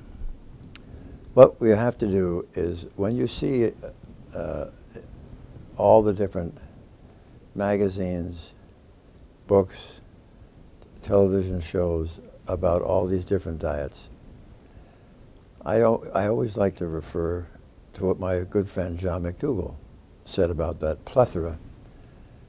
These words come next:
of other things out there that are bestsellers. And he said this, "People love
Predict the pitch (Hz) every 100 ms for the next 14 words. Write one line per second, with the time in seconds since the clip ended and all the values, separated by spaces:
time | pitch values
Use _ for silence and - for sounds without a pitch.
0 | - - 90 - 85 82 82 - - -
1 | 92 87 87 90 - 85 78 71 80 -
2 | 85 76 67 73 - - - - - -
3 | - - - 104 117 - 208 151 95 -
4 | - - - - - - - - - -
5 | - - - - - - - 143 131 120
6 | 104 107 101